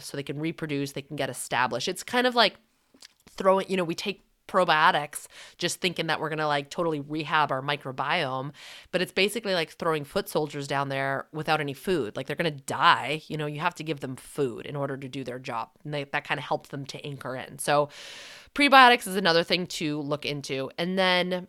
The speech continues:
you also, in, with this whole crowding out piece, you wanna think about diet. And so as far as the diet piece goes, 'cause I know this is a, a big question that Kirsten had,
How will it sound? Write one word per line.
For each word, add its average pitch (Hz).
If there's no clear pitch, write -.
you 202
also, 254
in, 190
with 175
this 160
whole 170
crowding 147
out 226
piece, 156
you 165
wanna 147
think 139
about 123
diet. 202
And 160
so 170
as 160
far 180
as 165
the 160
diet 220
piece 147
goes, 143
'cause 151
I 147
know 151
this 143
is 139
a, 135
a -
big 139
question 151
that 127
Kirsten 233
had, 131